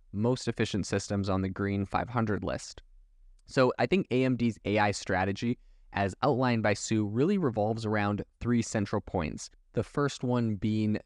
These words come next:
delivering a really broad portfolio of leadership G P Us, um, C P Us, and adaptive computing solutions for A I inferences and training, and then finally extending the open and proven software platforms that enable A I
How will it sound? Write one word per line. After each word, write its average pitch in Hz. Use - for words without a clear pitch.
delivering 113
a 104
really 143
broad 101
portfolio 98
of 92
leadership 98
G 98
P -
Us, 120
um, 95
C -
P 135
Us, 127
and 101
adaptive 95
computing 101
solutions 120
for 98
A 98
I 95
inferences 98
and 87
training, 139
and 107
then 107
finally 104
extending 113
the 98
open 123
and 98
proven 104
software 95
platforms 95
that -
enable 92
A 95
I 92